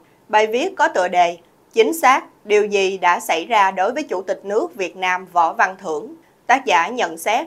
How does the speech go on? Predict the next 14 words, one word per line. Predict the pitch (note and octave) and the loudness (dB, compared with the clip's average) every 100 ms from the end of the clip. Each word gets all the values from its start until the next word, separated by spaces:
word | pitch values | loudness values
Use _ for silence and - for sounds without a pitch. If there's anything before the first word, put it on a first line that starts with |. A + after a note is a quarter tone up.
| - | -10
không | - G3 F#3+ | -2 0 0
có | |
dấu | A3+ A#3 | -2 -2
hiệu | D#4 F3 F3+ | -2 -6 -4
nào | E3+ E3+ | -4 -4
cho | E3+ F#3+ | -4 -6
thấy | F#3+ F3+ A#3 F#4 | -2 -2 -2 -2
ông | G3+ G3+ | -2 -2
Thưởng | G#3 F3+ B3+ E4+ | -4 -4 -4 -2
là | G#3+ | -2
người | G3 G3 | 0 -2
bị | F#3 | -2
trừng | F#3 F#3 F3 | -4 -8 -2
phạt | E3+ | -2